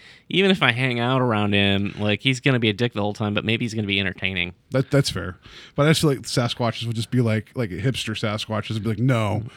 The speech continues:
Speaker 2: we're, no, we're never go-, this is never gonna work. Go away." Like, they, they're like a high school clique. Like, "Oh, there's the Squatches again over there."
Speaker 1: <laughs>
Speaker 2: All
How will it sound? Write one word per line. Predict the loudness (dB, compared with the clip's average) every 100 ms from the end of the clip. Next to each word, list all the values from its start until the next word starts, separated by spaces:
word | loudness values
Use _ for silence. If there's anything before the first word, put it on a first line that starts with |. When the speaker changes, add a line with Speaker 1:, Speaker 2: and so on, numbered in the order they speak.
| -16 -2
Speaker 2:
we're, | 0
no, | 2 2 2
we're | 4
never | 6 6 4
go-, | 0 -6 0
this | 2
is | 4
never | 4 6
gonna | 6 4
work. | 2 0 -4 -20 -20 -20 _ 2
Go | 6
away." | 6 6 4
Like, | 2 2
they, | 0
they're | 2 -2 -2 4
like | 4
a | 6
high | 4
school | 4 0
clique. | 0 0 0 -2
Like, | -2
"Oh, | 0 0
there's | 2 2
the | 2
Squatches | 2 2 2 0 -2
again | 0 -2
over | -2
there." | -4 -4 -2
Speaker 1:
<laughs> | -4 6 4 6 2 4 0 0 -2
Speaker 2:
All | 0